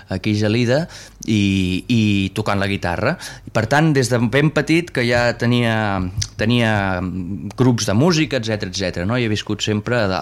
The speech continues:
a dalt dels escenaris, eh, fent el que es podia, la veritat. I,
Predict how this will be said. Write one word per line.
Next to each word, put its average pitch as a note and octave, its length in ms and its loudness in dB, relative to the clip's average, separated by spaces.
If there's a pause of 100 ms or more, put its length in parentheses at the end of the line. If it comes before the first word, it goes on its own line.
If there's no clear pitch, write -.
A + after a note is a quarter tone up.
a F2+ 80 -2
dalt A2 200 0
dels G2 200 -2
escenaris, F#2 560 -2 (480)
eh, F2 320 -4
fent G#2 240 0
el A2+ 80 0
que A2 120 -2
es - 60 -8
podia, E2+ 400 -4 (140)
la F#2 160 -4
veritat. E2+ 360 -4 (600)
I, - 140 -8